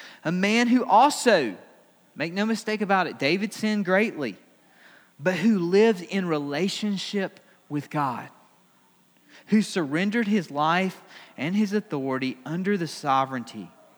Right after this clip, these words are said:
of a greater king, King Jesus. So, as we consider this story for our own lives, church, in what ways are you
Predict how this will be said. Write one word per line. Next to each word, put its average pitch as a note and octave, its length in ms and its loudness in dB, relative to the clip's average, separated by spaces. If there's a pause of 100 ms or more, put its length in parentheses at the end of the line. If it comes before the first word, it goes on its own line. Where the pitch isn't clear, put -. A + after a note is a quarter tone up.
(760)
of A2+ 120 -16
a A#2+ 40 -12
greater D#3 380 0
king, A2+ 420 -10
King C3+ 240 -10
Jesus. - 800 -14 (1120)
So, E3 340 2 (380)
as F3 220 -2
we F#3 240 2
consider A3+ 560 0
this G3 180 2
story G#3+ 720 2 (380)
for F3+ 280 2
our G3+ 360 4
own G#3+ 300 2
lives, C3 480 2
church, - 680 0 (420)
in F#3+ 300 0
what G#3 400 4
ways F#3+ 720 2 (140)
are D#3+ 180 2
you F#3 640 -2